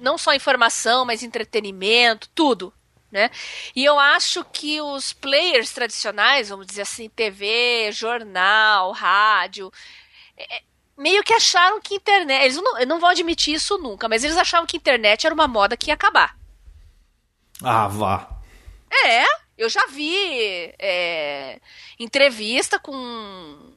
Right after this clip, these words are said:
Speaker 1: executivo de grandes jornais, vi no New York Times, entrevista falando que não, a internet é uma moda que vai passar.
Speaker 2: Olha, sabe o que eu acho interessante?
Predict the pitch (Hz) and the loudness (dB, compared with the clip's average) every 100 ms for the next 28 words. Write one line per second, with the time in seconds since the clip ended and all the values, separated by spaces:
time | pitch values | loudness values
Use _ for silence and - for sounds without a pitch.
0 | _ _ 214 214 - 240 - 214 208 277 | _ _ -4 -2 -2 0 0 0 2 0
1 | 233 220 233 240 240 220 190 240 254 226 | 0 0 0 0 -2 0 4 2 2 -4
2 | 262 254 262 311 - 247 202 233 339 269 | -8 -2 0 0 0 2 4 4 2 -4
3 | 240 214 220 - 285 311 349 277 277 269 | -10 -8 -8 -8 -10 -2 0 2 0 0
4 | 330 - 453 349 294 311 302 262 - - | 0 0 0 4 4 2 0 0 2 0
5 | - - - - - - - 165 156 123 | 0 -2 -4 -20 -20 -18 0 2 6 6
6 | - - 175 170 123 117 - 117 110 110 | 4 2 2 2 4 4 4 0 0 0
7 | 98 - 120 98 - | 0 -2 -2 -2 -8